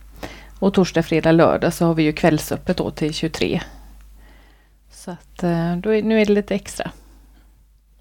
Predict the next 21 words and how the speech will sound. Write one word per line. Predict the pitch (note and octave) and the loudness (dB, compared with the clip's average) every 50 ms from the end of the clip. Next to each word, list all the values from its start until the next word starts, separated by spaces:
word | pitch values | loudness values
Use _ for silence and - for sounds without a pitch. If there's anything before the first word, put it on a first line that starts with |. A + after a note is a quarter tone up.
| - - | -10 -6
Och | G3+ | -2
sen | G3 F#3 D#3+ F#3+ | -2 0 0 2
är | F#3 - | 0 0
det | - F#3+ | 2 2
ju | G#3 | 4
väldigt | A#3 G#3+ F3+ F3+ F#3 | 6 6 4 4 2
nära | F#3 F#3 F3+ E3 D3+ D3 C#3 D3 D3 D#3+ E3 - - - | 2 4 4 6 6 6 6 4 4 2 0 -4 -8 -6
Kungälvs | - F#3 D#3+ D3+ D3 C#3 D3 C#3+ | -4 -2 -2 -2 -2 -4 -4 -4
centrum. | - E3 C#3 - C#3 C#3 - - G3+ A3+ A3+ G#3 - - - - - - - - - - - - | -4 -6 -6 -6 -8 -8 -4 -2 -2 -2 -2 -4 -8 -14 -20 -20 -20 -20 -20 -20 -20 -16 -6 -2
Även | G3 F#3 E3+ D#3+ D#3+ | 0 0 2 2 0
om | D#3+ D#3+ | 0 2
det | D#3+ D#3+ D3+ | 2 2 2
är | |
så | D3 - E3 D3+ | 2 0 -2 0
lantligt, | E3 F#3 F#3 E3+ C#3+ C#3+ - - D#3+ G3 A3 - - - - | 2 2 2 0 -2 -4 -6 -4 -4 -4 -4 -4 -6 -4 0
om | A#3+ A#3 | 2 2
man | A#3+ A3+ | 2 4
säger, | A3+ E3 - | 4 2 4
eller | D3+ D#3 D#3 D3+ D#3+ D#3 F3 - | 4 4 2 2 0 -6 -12 -14
själva, | - - - F#3 E3+ D#3+ D#3+ D#3+ D#3 D#3+ D#3+ | -16 -10 -6 -4 -4 -2 -2 0 0 -2 -2
eh, | D#3+ D#3+ D#3 - | -4 -4 -6 -6